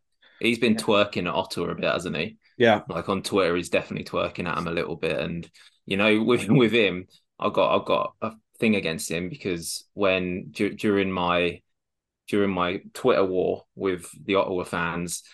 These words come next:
Speaker 1: when Ollie Bassett had a pop at me, he liked it. That Debrienne did.
Speaker 2: Oh, <laughs>
Speaker 1: <laughs>
Speaker 2: wow.
Speaker 1: So, mate, I'm baying for blood.
Speaker 2: Yeah,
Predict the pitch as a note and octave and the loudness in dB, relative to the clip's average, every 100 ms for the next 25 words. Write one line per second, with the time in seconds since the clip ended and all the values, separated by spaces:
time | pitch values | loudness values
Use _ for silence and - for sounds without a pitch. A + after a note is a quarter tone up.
0 | _ - G2 G2 F#2+ G#2 - - - - | _ 0 2 2 2 0 0 -2 -2 -4
1 | - - - F2 E2 - _ _ _ - | -4 -2 -2 -4 -4 -6 _ _ _ -6
2 | G2 F2 F2 - - E2+ - G2 - A2 | -2 2 0 0 -2 -2 -2 -4 0 0
3 | A2+ A#2+ A#2+ A2 A#2+ - D3+ D3 D3+ C#3+ | 0 0 2 2 2 6 12 12 12 12
4 | A#2+ - D#3+ F3+ E3+ F3 F3 - E3+ - | 8 4 8 8 10 10 8 8 6 6
5 | D#3+ D#3+ D#3+ C3+ B2 A2 G#2 D3+ D#3+ D3 | 6 6 6 6 4 0 -2 -8 -10 -6
6 | A3+ C#4+ A2+ A2+ A2+ B2 A#2+ G#2+ F#2+ - | -2 6 6 8 8 8 8 6 2 -8
7 | _ _ - F2+ F#2 E2+ G2+ G2+ G2 G2+ | _ _ -6 0 2 4 4 4 4 2
8 | G2+ F#2 G2+ F2 - - - - A2 | -2 2 2 2 -2 -16 -10 2 2